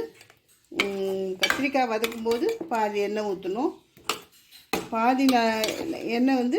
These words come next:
நான் நல்லெண்ணெயில தான் செய்வேன். இப்போ குழம்பு கொதிக்கும் போது எண்ணெய் ஊத்துனா இன்னும் ரொம்ப நல்லா டேஸ்டா இருக்கும். இப்போ வந்து உப்பு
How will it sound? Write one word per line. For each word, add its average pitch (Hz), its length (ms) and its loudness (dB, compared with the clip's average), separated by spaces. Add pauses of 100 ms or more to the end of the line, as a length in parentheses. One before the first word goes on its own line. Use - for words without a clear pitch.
(140)
நான் 240 200 4
நல்லெண்ணெயில 240 640 4
தான் 277 200 -2
செய்வேன். 190 400 0 (1300)
இப்போ 254 260 0 (200)
குழம்பு 285 320 4 (100)
கொதிக்கும் 262 440 2
போது 240 200 2 (420)
எண்ணெய் 247 260 0
ஊத்துனா 233 340 -2 (280)
இன்னும் 240 320 0
ரொம்ப 214 180 -4 (100)
நல்லா 208 220 0 (360)
டேஸ்டா 226 520 -2
இருக்கும். 170 300 -8 (480)
இப்போ 254 220 2 (100)
வந்து 220 240 0 (680)
உப்பு 254 240 -2